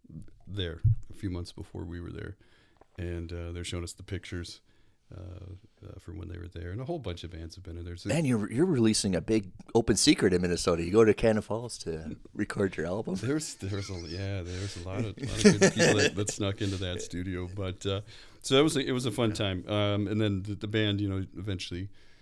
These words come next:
Speaker 1: everybody grew up, and, you know, I went into firefighting and that. Uh, but I did put out, I did two more records. Uh,
Speaker 2: By
Speaker 1: solo.
Speaker 2: yourself?
Speaker 1: Yeah, yeah. Uh, one I went down to Sun Studios.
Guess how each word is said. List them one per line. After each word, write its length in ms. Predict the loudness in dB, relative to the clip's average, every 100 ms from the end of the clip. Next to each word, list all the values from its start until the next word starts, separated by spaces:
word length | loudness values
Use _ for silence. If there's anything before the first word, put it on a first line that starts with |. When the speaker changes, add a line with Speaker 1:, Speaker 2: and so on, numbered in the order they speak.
| -20 -10
Speaker 1:
everybody 320 | -6 -4 -4
grew 300 | -6 -6 -4
up, 240 | -6 -6 -10
and, 260 | -10 -10
you 100 | -10
know, 80 | -12 -12
I 60 |
went 240 | -10 -12 -12
into 120 | -14 -12
firefighting 720 | -10 -8 -8 -10 -10 -10 -12
and 100 | -12
that. 340 | -12 -14 -14 -16
Uh, 140 | -14 -12
but 120 | -8
I 60 | -4
did 260 | -4 -6
put 180 | -6 -4
out, 420 | -2 -2 -4 -8 -14 _ _ -14
I 40 |
did 200 | -12 -10
two 160 | -10 -8
more 180 | -6 -6
records. 540 | -6 -6 -8 -14 -16 -16
Uh, 240 | -14 -12 -14
Speaker 2:
By 640 | -16 _ _ _ _ -8
Speaker 1:
solo. 200 | 2 4
Speaker 2:
yourself? 360 | 4 2 0 -2 -14 -10 -4
Speaker 1:
Yeah, 180 | -4 -4 -12 -20 -20 -14
yeah. 240 | -10 -10 -12 -18 -20 -20 _ -6
Uh, 120 | -2 2
one 180 | 4
I 60 | 4
went 180 | 4 2
down 220 | 0 -2
to 260 | -2 -6 -6
Sun 300 | -2 -2 -2
Studios. 720 | -4 0 2 2 0 -8